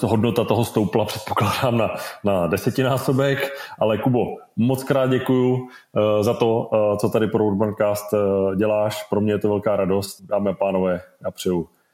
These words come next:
krásný start do nového roku a budu se těšit u další epizody Urbancastu.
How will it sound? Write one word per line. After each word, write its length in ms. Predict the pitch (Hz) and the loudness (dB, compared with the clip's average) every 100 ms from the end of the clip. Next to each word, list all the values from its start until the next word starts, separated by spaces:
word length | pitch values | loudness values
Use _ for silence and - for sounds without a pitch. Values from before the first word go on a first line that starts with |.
| _ _ | _ _
krásný 340 | 98 98 - | -4 -2 -2
start 260 | 95 104 95 | -2 -2 -2
do 120 | 98 | 0
nového 300 | 101 101 101 | 0 0 0
roku 400 | 95 - 98 95 | -2 0 0 0
a 40 | 98 | 0
budu 160 | 95 | 0
se 120 | 92 | 0
těšit 300 | 95 92 98 - | 0 0 -2 -2
u 60 | |
další 380 | 92 90 - - | 0 0 -2 -2
epizody 480 | 92 101 87 87 85 - | 0 0 0 0 -2 -2
Urbancastu. 720 | - 80 85 85 78 - - | -2 0 0 -2 -4 -4 -12